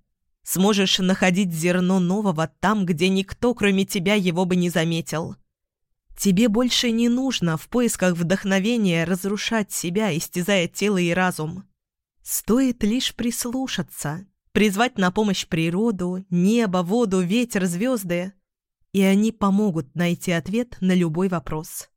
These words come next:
Согласна ли ты принять и управлять этой силой во благо?" Катарина начала часто моргать, чтобы высушить внезапно набежавшие слезы. "Согласна", — ответила она.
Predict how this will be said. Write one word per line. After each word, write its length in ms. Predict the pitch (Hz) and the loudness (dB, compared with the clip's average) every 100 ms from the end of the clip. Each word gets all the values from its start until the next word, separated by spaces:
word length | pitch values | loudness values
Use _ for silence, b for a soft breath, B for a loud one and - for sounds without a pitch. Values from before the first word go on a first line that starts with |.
| _ _ _ _ - - | _ _ _ _ -20 -10
Согласна 720 | - 180 160 180 226 - 175 | 0 2 4 2 2 2 2
ли 120 | 160 | 2
ты 300 | 165 202 240 | 2 2 0
принять 680 | 240 180 180 180 233 254 - - | 2 2 4 4 2 -2 -8 -2
и 100 | 202 | 0
управлять 560 | 202 202 196 262 262 | 2 2 4 2 0
этой 180 | 214 185 | 0 0
силой 440 | - - 247 220 190 | -2 -2 0 2 2
во 140 | 202 | 0
благо?" 640 | 185 190 165 143 151 180 190 _ _ _ _ _ _ _ _ _ - | 0 0 0 0 -4 -6 -10 _ _ _ _ _ _ _ _ _ -6
Катарина 640 | 151 - 156 170 214 233 | -4 0 0 2 2 0
начала 480 | 233 233 - 170 175 | -2 -2 -2 -2 -4
часто 440 | - - 185 - | -4 -6 -6 -2
моргать, 600 | 190 208 196 175 190 - - | -2 -2 -4 -4 -6 -12 -14
чтобы 380 | - 175 175 | -6 -2 -2
высушить 580 | 165 214 - 185 180 - | -2 -4 -6 -8 -8 -6
внезапно 560 | 165 180 175 - 196 180 | -2 -2 -2 -4 -2 0
набежавшие 640 | 170 175 180 185 - 185 | 0 -2 -4 -4 -4 -4
слезы. 600 | - 175 170 160 - 202 - _ _ _ _ _ _ - | -4 -4 -4 -4 -8 -10 -18 _ _ _ _ _ _ -14
"Согласна", — 920 | - 208 196 220 208 - 160 170 196 _ _ _ _ _ - | 0 2 4 2 2 -2 -4 -4 -8 _ _ _ _ _ -2
ответила 640 | 160 - 165 165 170 170 | -2 0 0 0 0 0
она. 400 | 170 170 170 | 2 0 -2